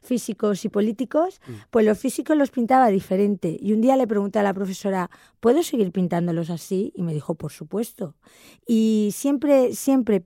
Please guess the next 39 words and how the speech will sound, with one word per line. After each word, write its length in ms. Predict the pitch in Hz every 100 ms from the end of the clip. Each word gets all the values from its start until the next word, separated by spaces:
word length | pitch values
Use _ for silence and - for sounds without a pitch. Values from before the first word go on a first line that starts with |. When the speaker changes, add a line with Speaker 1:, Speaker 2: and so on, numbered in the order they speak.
| -
Speaker 1:
he 140 | 208
pintado. 400 | 202 190 208 214
Luego, 320 | 247 262 262 -
mm, 380 | 233 226 220
mi 80 | 214
hermano 240 | 208 233 254
mayor 260 | 240 226
pintaba 400 | 226 202 214 208
al 120 | 202
óleo, 320 | 240 226 240 - _ - - _
que 140 | - 202
gracias 400 | 202 208 233 240
a 160 | 226
él, 280 | 226 240 -
eh, 200 | 220 202
descubrí 420 | 196 185 - 185 208
el 160 | 196
óleo, 380 | 226 233 214 277 _ _ _ _ _ _ -
eh, 180 | 208
muy 160 | 196 220
joven. 520 | - 220 190 180 190 - _ _ _ _ _
Con 300 | - 170 175
doce 240 | 196 214 214
o 40 |
catorce 400 | 175 185 175 196
años 260 | 185 180 165
ya 120 | 175
pintaba, 520 | 185 175 175 175 170 -
mm, 480 | 190 170 170 165 165 165
cuadros 360 | 185 170 175 -
al 120 | 180
óleo 260 | 185 226 - _ _ _ _ _
y 140 | 220
nunca 240 | 214 233 214
he 20 |
dejado 300 | 175 - 170
de 100 | 170
pintar. 420 | 190 175 180 175 _ _ _ _
Ya, 640 | 214 214 208 208 202 196